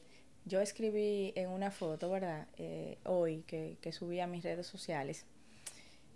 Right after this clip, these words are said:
eh, porque tú dices, "¿Cómo lo vamos a lograr?", hablando en un sentido general. No existe una varita mágica para lograr lo que estamos hablando, como no existe una varita mágica para ningún proyecto,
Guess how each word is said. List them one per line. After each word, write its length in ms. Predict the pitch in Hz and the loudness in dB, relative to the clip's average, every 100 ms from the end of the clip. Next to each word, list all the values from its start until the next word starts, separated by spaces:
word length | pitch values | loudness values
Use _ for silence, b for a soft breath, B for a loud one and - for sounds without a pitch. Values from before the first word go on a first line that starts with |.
| - | -6
eh, 260 | 175 170 165 | -2 0 2
porque 220 | 190 185 | 2 2
tú 100 | 180 | 2
dices, 220 | 214 220 - | 0 0 2
"¿Cómo 240 | 196 208 | 4 6
lo 80 | 202 | 6
vamos 260 | 190 202 202 | 4 2 2
a 60 | |
lograr?", 400 | 180 160 180 175 | 2 4 4 4
hablando 360 | 160 160 170 185 | 4 2 0 0
en 40 | |
un 100 | 185 | -2
sentido 360 | 190 196 185 180 | 0 0 4 4
general. 600 | 185 165 156 175 156 147 - | 4 4 6 6 6 2 -2
No 200 | 180 208 | 2 4
existe 480 | 220 - 269 - 185 | 4 0 -2 4 4
una 200 | 180 175 | 4 6
varita 340 | 170 175 170 | 6 4 2
mágica 460 | 170 165 165 - 160 | 2 0 0 -2 0
para 180 | 165 165 | 2 4
lograr 320 | 160 160 170 | 4 4 4
lo 100 | 170 | 2
que 60 | 165 | 0
estamos 260 | 160 170 170 | -2 -2 0
hablando, 400 | 156 151 156 - | 2 2 0 2
como 280 | 190 185 185 | 2 4 4
no 80 | |
existe 380 | 196 196 233 - | 2 2 0 4
una 280 | 208 202 202 | 4 4 6
varita 340 | 190 190 190 185 | 6 6 4 4
mágica 440 | 190 196 185 175 | 4 2 2 2
para 220 | 180 175 | 4 4
ningún 400 | 175 175 175 214 | 2 0 0 2
proyecto, 560 | 220 190 175 165 - | 4 4 4 2 0